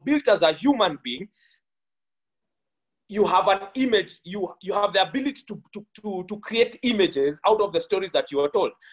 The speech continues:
So unapigiwa story, unaambiwa, "Eh, ile siku tulikuwa tumeenda hapa na hapa na hapa na hapa na hapa,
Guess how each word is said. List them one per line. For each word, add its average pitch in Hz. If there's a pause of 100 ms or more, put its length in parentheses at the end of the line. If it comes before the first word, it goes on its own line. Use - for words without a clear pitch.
So 233
unapigiwa 185
story, 294
unaambiwa, 208
"Eh, 302
ile 285
siku -
tulikuwa -
tumeenda 180
hapa 262
na 220
hapa 277
na 202
hapa 277
na 233
hapa 240
na 170
hapa, 233